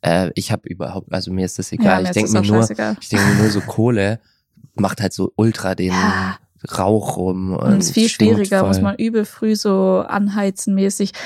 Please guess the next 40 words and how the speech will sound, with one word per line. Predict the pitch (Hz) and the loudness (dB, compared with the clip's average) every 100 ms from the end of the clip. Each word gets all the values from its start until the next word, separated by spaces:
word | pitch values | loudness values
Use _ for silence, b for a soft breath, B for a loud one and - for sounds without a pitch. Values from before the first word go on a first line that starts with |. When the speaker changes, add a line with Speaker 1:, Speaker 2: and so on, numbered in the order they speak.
| B B - | B B 2
Speaker 2:
Wenn | 202 196 | 4 6
wir | 226 220 | 4 4
bei | 208 196 202 | 2 2 2
meiner | 196 190 | 4 4
Speaker 1:
Ja. | 180 | 4
Speaker 2:
Familie | 202 214 214 196 | 2 2 2 0
grillen, | 196 202 226 247 240 | 0 2 2 2 2
also | 240 202 | 0 0
eigentlich | - 185 - | 0 0 0
alle | 196 220 | 0 2
machen | 233 226 226 | 0 0 -2
das | 226 | 0
mit | 214 - | -2 -2
Kohle, | - 226 226 233 B B B | 0 2 2 0 B B B
dann | 214 220 | 0 2
ist | 220 | 0
es | 226 | 2
mäßig, | 220 220 226 214 - | 2 4 2 0 2
man | 202 196 202 | 0 2 0
ist | 220 | 0
eingeladen | - 220 220 208 208 202 | 0 0 0 0 0 0
auf | 196 196 | 0 -2
fünfzehn | - 220 220 - 202 | -2 -4 -2 -2 -2
Uhr, | 214 233 285 294 B B - | 2 2 0 -4 B B 0
um | 208 | 4
sechzehn | 214 220 240 226 | 2 0 -4 0
Uhr | 208 | 0
wird | 208 | 0
der | 202 | 0
Grill | 202 233 | 0 0
angemacht | 240 226 220 220 220 - | 2 2 2 2 0 2
und | 196 | 2
man | 196 196 | 4 4
kann | - 202 | 2 2
um | |
neunzehn | 196 208 208 226 | 4 2 0 -2
Uhr | 208 202 | 0 2
essen, | 233 247 254 | 2 0 -2
<laughs> | |
so | 233 | 2